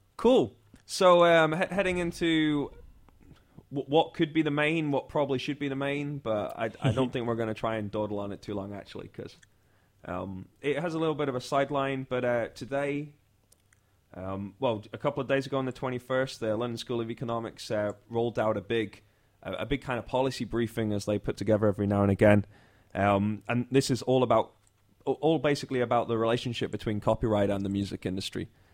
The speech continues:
Speaker 1: and its in-, involvement in there. Um, they, they, they, they make a couple of fairly bold statements, or at least my,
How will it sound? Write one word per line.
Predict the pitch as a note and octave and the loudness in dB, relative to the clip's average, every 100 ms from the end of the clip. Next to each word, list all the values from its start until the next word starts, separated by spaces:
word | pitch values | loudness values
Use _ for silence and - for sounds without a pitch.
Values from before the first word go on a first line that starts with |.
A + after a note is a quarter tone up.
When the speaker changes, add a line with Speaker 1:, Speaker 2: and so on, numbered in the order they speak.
| _ - | _ -10
Speaker 1:
and | F2+ | -8
its | D#2 - | -8 -10
in-, | G2 - | -12 -6
involvement | G2+ G#2+ B2+ A2+ | -2 0 -2 -4
in | G2 | -4
there. | F#2 - _ _ - - | -8 -12 _ _ -20 -2
Um, | G#2+ A2+ A2+ A2 - - - - - - | 4 4 4 -2 -8 -20 -20 -20 -20 -6
they, | C#3 D3+ | 2 4
they, | D#3 - E3 | 4 4 4
they, | C#3+ - | 4 4
they | E3+ | 4
make | F3+ A3 | 4 0
a | - | -2
couple | - G3 D3 | 0 0 0
of | G#2+ | -4
fairly | - D#3 E3 C3+ | 0 2 2 2
bold | B2+ B2 - | 2 0 0
statements, | - A#2+ F#2 - B2+ | -2 -2 -4 -4 0
or | |
at | A2+ | 2
least | C3+ | 2
my, | C#3 | 2